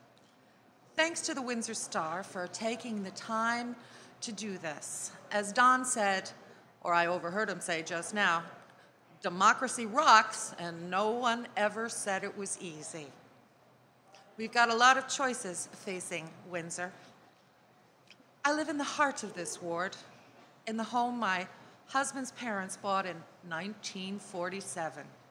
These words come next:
Life in Windsor was much simpler then. It's not like the old days.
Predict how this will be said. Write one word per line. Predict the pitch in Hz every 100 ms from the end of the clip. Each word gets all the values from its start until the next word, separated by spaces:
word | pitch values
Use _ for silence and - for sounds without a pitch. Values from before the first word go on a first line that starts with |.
| _ _ - - - - - _ _ _ 233
Life | 240 285 285 - 214
in | 190 190
Windsor | 226 240 233
was | 220 220 226
much | 233 240
simpler | - - 214 - 147 143
then. | 151 151 170 208 - - _ _ - - - _ _ -
It's | 262 -
not | 262 254
like | 254 254
the | 220
old | 214 214 202
days. | 156 139 147 -